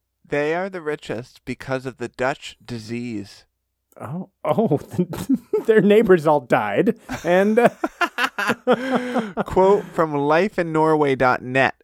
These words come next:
Speaker 1: quote, "The Dutch disease is used to describe a situation where one sector of the economy, especially one employing a small percentage of the workforce, becomes huge."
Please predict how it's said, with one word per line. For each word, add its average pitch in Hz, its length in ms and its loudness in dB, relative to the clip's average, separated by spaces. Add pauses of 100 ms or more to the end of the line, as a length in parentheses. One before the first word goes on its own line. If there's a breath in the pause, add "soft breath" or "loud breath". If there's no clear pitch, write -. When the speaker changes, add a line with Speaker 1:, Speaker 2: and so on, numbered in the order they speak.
Speaker 1:
quote, 131 340 0 (460)
"The 127 140 -2
Dutch - 440 -4
disease 123 720 -4
is 113 240 -6
used 165 420 -2
to 165 80 -14
describe 127 480 -2
a 120 40 -8
situation 120 840 -4
where 110 220 0
one 143 300 -4
sector 156 480 -4
of 151 100 -6
the 151 100 -2
economy, 110 600 -4
especially 156 640 -4
one 139 240 -2
employing 127 460 -4
a 107 60 -6
small 135 380 -2
percentage 131 580 -6
of 110 100 -8
the 117 100 -2
workforce, 110 720 -2
becomes 120 540 -4
huge." 208 720 2